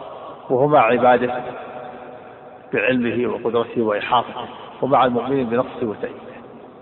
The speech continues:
فلا منافاة، لأن المعية ليس معناها الاختلاط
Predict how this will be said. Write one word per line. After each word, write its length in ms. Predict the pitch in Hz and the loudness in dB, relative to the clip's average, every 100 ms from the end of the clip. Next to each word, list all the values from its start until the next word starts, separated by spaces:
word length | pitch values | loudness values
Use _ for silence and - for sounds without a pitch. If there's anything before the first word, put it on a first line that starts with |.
| - - - - | -20 -20 -20 -8
فلا 180 | - 170 | 2 4
منافاة، 380 | 139 110 160 - - 107 | 4 2 -2 -6 -8 -8
لأن 160 | 127 139 | -6 -2
المعية 320 | 123 139 165 | 2 4 6
ليس 180 | 175 165 | 4 2
معناها 240 | 143 123 | 2 2
الاختلاط 460 | 120 117 135 120 | 0 0 2 2